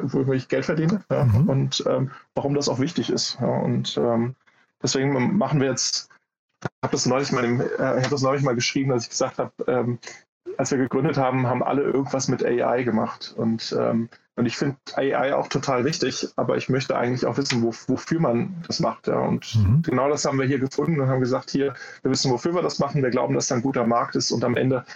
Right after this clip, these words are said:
Speaker 1: ist es ja toll, dass man jetzt keinen Kompromiss schließen muss zwischen einer wirtschaftlich, also einer wirtschaftlich, äh, funktionierenden Idee und, ähm, etwas, was vielleicht die Welt auch ein Stück besser macht.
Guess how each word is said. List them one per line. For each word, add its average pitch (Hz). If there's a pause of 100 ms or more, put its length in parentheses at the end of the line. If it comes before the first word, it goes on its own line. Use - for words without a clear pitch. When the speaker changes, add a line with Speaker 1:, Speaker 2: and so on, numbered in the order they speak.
(360)
Speaker 1:
ist -
es 139
ja 135
toll, 127
dass 135
man 123
jetzt 117
keinen 120 (840)
Kompromiss 139
schließen 127
muss 120
zwischen 120 (140)
einer 117
wirtschaftlich, 135 (960)
also 127
einer 120
wirtschaftlich, 135
äh, 123
funktionierenden 131
Idee 123
und, 127
ähm, 135
etwas, 127
was -
vielleicht -
die 127
Welt 131
auch -
ein 131
Stück -
besser 123
macht. 120